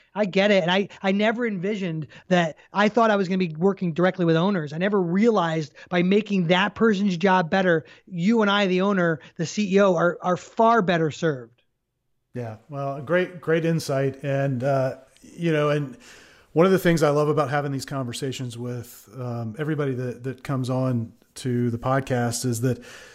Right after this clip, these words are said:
Speaker 2: when you, when you talk with a, an entrepreneur who has kind of made that pivot, they,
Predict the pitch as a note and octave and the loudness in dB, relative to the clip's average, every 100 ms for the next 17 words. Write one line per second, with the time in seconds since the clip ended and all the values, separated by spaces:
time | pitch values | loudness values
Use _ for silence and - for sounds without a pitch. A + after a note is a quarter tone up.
0 | - _ _ _ _ _ C#3 C3+ - E3 | -20 _ _ _ _ _ -20 -20 -12 -4
1 | D3+ D#3 D3+ D3 C#3 - - D3+ B2+ D3 | 0 2 2 2 0 -6 -8 -6 -4 -2
2 | C#3+ C3+ D#3+ E3+ F3 D3 C3 C3 - C#3 | 0 2 2 2 2 0 0 -4 -6 -2
3 | C#3+ - C3 C3+ B2 C3+ B2+ B2+ B2+ A#2 | -2 -2 -2 -2 -2 -2 -2 0 -2 -4
4 | - - _ D3 C#3+ B2+ C3 C3+ C#3+ C#3 | -10 -20 _ -2 0 0 0 0 0 -2
5 | - C3 C3 B2 C3 B2 A#2+ | -4 -4 -4 -4 -4 -2 -2